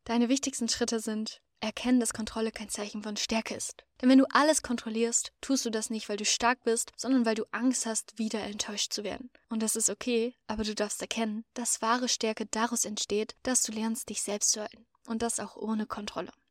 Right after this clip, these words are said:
Du darfst auch zurück in deinen Körper kommen. Sowas wie atmen, dich spüren und das, bevor du reagierst oder du irgendetwas irgendwo rein interpretierst. Du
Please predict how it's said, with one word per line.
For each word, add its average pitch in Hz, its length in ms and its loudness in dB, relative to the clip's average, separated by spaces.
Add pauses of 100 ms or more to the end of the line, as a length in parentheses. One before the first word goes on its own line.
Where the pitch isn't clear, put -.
Du 226 80 -4
darfst 247 240 4
auch 247 80 -2
zurück 233 260 0
in 233 100 2
deinen 220 160 -2
Körper 247 340 2
kommen. - 320 -12 (160)
Sowas 202 320 -6
wie - 120 0
atmen, 226 600 4
dich 247 180 4
spüren 262 520 8
und - 180 -4
das, 226 180 2
bevor 240 400 -2
du 226 80 -2
reagierst 220 680 -2
oder 202 340 -8
du 208 240 -6
irgendetwas 214 640 -4
irgendwo 240 300 6
rein 220 260 2
interpretierst. - 800 -6
Du - 40 -20